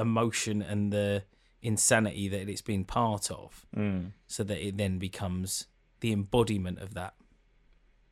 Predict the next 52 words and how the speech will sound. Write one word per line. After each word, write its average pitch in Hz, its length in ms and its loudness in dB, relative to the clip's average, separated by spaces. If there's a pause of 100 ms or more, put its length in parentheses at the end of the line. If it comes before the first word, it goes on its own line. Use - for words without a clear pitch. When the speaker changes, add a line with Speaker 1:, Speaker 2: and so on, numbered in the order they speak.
(720)
Speaker 2:
So 220 260 12
the, 214 200 6
the, 202 200 8
the 190 140 10
live 214 280 12
action 180 340 8
s-, - 300 2 (180)
sort - 260 6
of 143 100 10
segments 127 680 6
and, 104 280 2
and 110 160 0
bits, - 300 2
how 156 200 8
are 170 60 8
they, 156 260 8
how 165 220 8
are 165 60 6
they 160 120 10
shot? 135 380 8
How's 143 200 6
it - 120 2
put 139 180 -2
forward 127 340 8
to - 80 -14
people? 90 300 -4
'Cause 113 260 -2 (440)
you 139 120 6
can 156 140 6
sort 160 340 8
of, 139 240 4
you 180 100 6
know, 131 140 12
in 135 200 10
Who 139 140 8
Framed 135 240 8
Roger 120 180 8
Rabbit, 117 280 10
it 117 40 2
was 110 120 2
sort 120 160 8
of 107 100 2
like 113 240 8
a 113 40 -2
film 113 340 6
noir, 104 400 10
but 107 200 2
that 95 100 4
also 110 420 6
sort 107 260 8
Speaker 1:
Mm-hmm. 156 100 6
Speaker 2:
of 92 220 -6